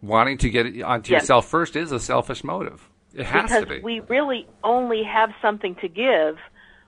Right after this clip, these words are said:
Speaker 2: when we are in our own place of alignment, when we're, we're feeling
Speaker 1: Exactly.
Speaker 2: good.
Speaker 1: That's
Speaker 2: When
Speaker 1: it.
Speaker 2: we can breathe deeply, then we have the wherewithal to be able to help the child on with their mask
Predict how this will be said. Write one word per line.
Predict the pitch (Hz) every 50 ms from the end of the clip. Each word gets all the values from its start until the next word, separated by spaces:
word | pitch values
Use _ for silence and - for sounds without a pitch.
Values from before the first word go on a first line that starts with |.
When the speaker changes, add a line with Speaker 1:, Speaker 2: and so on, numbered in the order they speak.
| _
Speaker 2:
when | - 160 196 190 190 190 175
we | 175 196 196 196 196 196 - -
are | 160 170 165 170 170 156
in | - - 170 180
our | 175 165 156 -
own | - 175 170 165 165 165 156 _ _ _ _ _ _ _ _ _ _ _ _ _ _ _ _
place | - - 196 175 175 - -
of | 165
alignment, | 160 151 151 156 156 156 147 143 -
when | 147 160 160 160
we're, | 160 151 95 - - _ _
we're | 165 170 180 170 156
feeling | - 156 170 160 160 160 156
Speaker 1:
Exactly. | 156 160 143 - - -
Speaker 2:
good. | - - - - -
Speaker 1:
That's | 156 156
Speaker 2:
When | 156 160 175
Speaker 1:
it. | 185
Speaker 2:
we | 196 233
can | 226 - 285 285 233
breathe | 185 180 202 233 247 233 202 170 160 151 156 165 165 _ _ 165
deeply, | 156 202 226 226 208 - 170 156 143 139 139 143 - _ _ - - - - - - - _ _ - -
then | 233 247 262 269 269
we | 233 226
have | 220 220 202 190
the | 185 180
wherewithal | 180 190 196 196 202 190 196 - 160 160 156 156
to | - 180
be | 175 170
able | 160 156 156
to | 170
help | 165 165 143 -
the | 156
child | - - 202 180 170 160 165
on | 156 151 147
with | 156 -
their | 190 175 180 185
mask | 175 151 139 127 139 - -